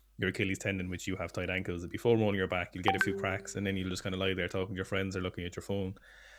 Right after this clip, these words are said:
You'll do that for, like, five, ten minutes, but that'll be your warm-up, you know? And then you'll go along, you'll get a band and you'll tie to the top of the bar, and then you'll do some band distractions, but you'll be kinda talking and, like,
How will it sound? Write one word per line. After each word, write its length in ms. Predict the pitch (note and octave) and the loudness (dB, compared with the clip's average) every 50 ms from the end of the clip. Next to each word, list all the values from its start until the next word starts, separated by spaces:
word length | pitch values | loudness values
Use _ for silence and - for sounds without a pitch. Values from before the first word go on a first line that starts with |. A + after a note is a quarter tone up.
| - - - - | -20 -20 -8 -4
You'll 140 | F#2+ G2 G2 | -2 2 2
do 80 | G#2 | 4
that 160 | G#2 G2 - | 4 4 2
for, 80 | - G2+ | 2 -2
like, 100 | F#2 - | -4 -4
five, 380 | - - - G#2 G2 F#2+ F#2 - | -6 -4 0 0 2 0 0 0
ten 180 | - G2+ G2 | -2 0 2
minutes, 220 | G#2 A2 A#2+ A#2+ - | 6 4 4 4 2
but 100 | A#2 - | 4 6
that'll 140 | C3+ C#3+ | 6 6
be 80 | C3 A2+ | 8 6
your 100 | G2+ F2+ | 4 6
warm-up, 340 | G2+ G#2+ A2 G#2+ F#2+ - - | 6 4 4 4 2 0 -2
you 80 | F2 | -2
know? 160 | F2+ G#2 A2+ - - - - - - - - - - | 0 0 -2 -2 -6 -18 -20 -20 -20 -20 -20 -6 0
And 100 | G#2 A2 | 4 4
then 100 | A2+ A2 | 4 4
you'll 100 | G#2+ G#2 | 4 4
go 140 | A2 G#2 G2 | 4 4 4
along, 260 | G2 G2 G2 F#2+ F#2+ | 4 2 2 2 0
you'll 160 | G2+ G2+ G2+ | 0 2 6
get 140 | A2 G#2+ G#2 | 6 6 6
a 40 | F#2 | 6
band 300 | G2 G2 G2 F#2+ G2 G2 | 6 6 6 6 4 0
and 100 | F#2+ F#2+ | -2 -2
you'll 100 | F#2 - | -4 -2
tie 140 | G#2+ G2+ | -2 -2
to 100 | F#2+ - | -2 -2
the 80 | G2+ F#2 | -6 -4
top 240 | - G2 F#2+ - - | -2 -2 -4 2 8
of 80 | - | 10
the 60 | - - | 12 12
bar, 200 | G2 F#2+ F#2 F#2 - - - - - - - - - - | 12 12 12 10 6 4 0 -2 -4 -8 -12 -10 -8 -4
and 100 | G2 G#2 | -4 -2
then 100 | G#2 G#2 | 0 2
you'll 240 | G#2+ G#2 G2+ F#2+ | 2 2 2 2
do 140 | F#2+ A2 G#2+ | 2 2 0
some 160 | G#2 - G2+ | 2 2 -2
band 260 | F#2+ G2 G2 G2+ G2 F#2+ | 0 2 0 2 0 0
distractions, 640 | F#2 - A2+ G2 G2 - - - A2 G2+ F#2+ F#2 | -2 2 4 4 4 2 2 0 2 2 0 -2
but 100 | - G2+ | -4 -2
you'll 120 | A2+ B2+ | -2 2
be 80 | C3+ C#3 | 2 4
kinda 200 | - B2+ A2+ G#2 | 4 4 4 4
talking 440 | G2 A2+ G#2+ F#2+ A#2 - A2+ G#2 G2 | 0 0 2 2 2 2 2 -2 -2
and, 80 | G2 | -2
like, 180 | F#2+ F2+ - | -2 -4 -4